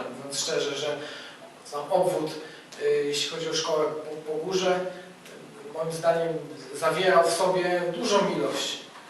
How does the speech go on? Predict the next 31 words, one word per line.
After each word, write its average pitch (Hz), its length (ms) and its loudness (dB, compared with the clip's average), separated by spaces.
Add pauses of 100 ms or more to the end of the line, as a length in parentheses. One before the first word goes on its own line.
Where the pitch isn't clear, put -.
(480)
y, 139 460 -6
potencjalnych 165 680 2
mieszkańców. - 560 -2 (720)
Wtedy, 220 640 8 (640)
y, 156 80 0
otrzymaliśmy 180 580 0
informację, 165 600 0
że 143 380 -2 (680)
są 151 200 -4
analizy, 190 480 -2
że 165 220 2
referat, 165 400 2
y, 143 480 -6
oświatowy 170 460 -4
wszystko 156 240 -6
kontroluje 160 720 4
i 165 260 0 (340)
my 175 80 -6
tutaj 165 280 0
nie 165 80 2
musimy 165 360 -2
się 165 140 -2
tutaj 160 240 -4
wtrącać 143 600 -2 (720)
do 135 60 -12
tych, 147 420 -6
do 147 160 -6
tych, 143 260 -10
do 147 60 -6
tych 139 220 -8
dyskusji, - 460 -10